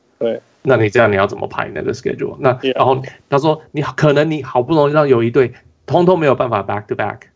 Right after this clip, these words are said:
Speaker 2: 那可是其他队他就必须要配合这个球队，
Speaker 1: Yeah。
Speaker 2: 他们可能就会有 back to back。
Speaker 1: Yeah。
Speaker 2: 那你假如让其他球队要调，那这个球队就可能就要调。”他说，他说基本上是这么多的变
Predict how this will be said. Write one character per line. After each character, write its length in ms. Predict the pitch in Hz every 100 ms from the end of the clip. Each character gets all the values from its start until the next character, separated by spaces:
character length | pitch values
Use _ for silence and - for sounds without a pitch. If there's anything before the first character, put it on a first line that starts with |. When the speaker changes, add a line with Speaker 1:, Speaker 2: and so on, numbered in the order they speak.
| _ _ _
Speaker 2:
那 100 | -
可 120 | -
是 120 | 120 -
其 220 | - 120
他 180 | 127 127
队 180 | 139
他 180 | 110 127
就 140 | 113 135
必 160 | 135
须 220 | 117 127
要 240 | 117 117 104 -
配 240 | 160 131
合 160 | 107 95
这 100 | -
个 120 | 107
球 200 | - 101
队， 200 | 104 101
Speaker 1:
Yeah。 60 | - _ -
Speaker 2:
他 160 | 139
们 140 | 123 110
可 80 |
能 120 | 95 98
就 140 | 104
会 120 | 107
有 120 | 98
back 220 | - 98 -
to 80 |
back。 220 | - 107 -
Speaker 1:
Yeah。 20 | _ _ _ _
Speaker 2:
那 80 | 143
你 120 | 139 143
假 140 | 123
如 80 | 120
让 240 | 131 131
其 160 | 123 123
他 120 | 127
球 160 | 127 131
队 140 | 127
要 140 | 113 110
调， 300 | - 95 101
那 60 | 117
这 100 | -
个 120 | 123
球 100 | 110
队 140 | 101
就 80 | 101
可 60 | 98
能 80 | 95
就 40 |
要 120 | 101
调。” 280 | 98 - - -
他 80 |
说， 220 | 117 135 135 - - _ _ _ _
他 120 | 170
说 240 | 175 196 - 123
基 100 | 175
本 140 | 151
上 140 | 120 123
是 180 | 131 135 _ _ - _ _ _ _
这 100 | -
么 180 | 185 135
多 200 | 123 135
的 100 | 127
变 260 | 110 143